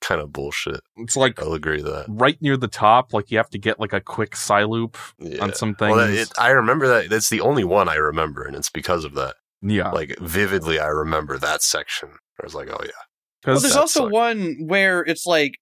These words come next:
Speaker 3: you have to get on this grind rail that's like a circle, and then you have to, like, boost and then jump to land on another grind rail that is also a circle.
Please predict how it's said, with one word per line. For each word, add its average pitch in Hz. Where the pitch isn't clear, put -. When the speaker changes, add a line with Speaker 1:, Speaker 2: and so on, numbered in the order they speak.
Speaker 3:
you 160
have 202
to 190
get 202
on 185
this 139
grind 156
rail 123
that's 131
like 147
a 135
circle, 151
and 117
then 143
you 160
have 156
to, 160
like, 131
boost 185
and -
then 131
jump 139
to 127
land 143
on 131
another 135
grind 123
rail 113
that 117
is 113
also 151
a 113
circle. 101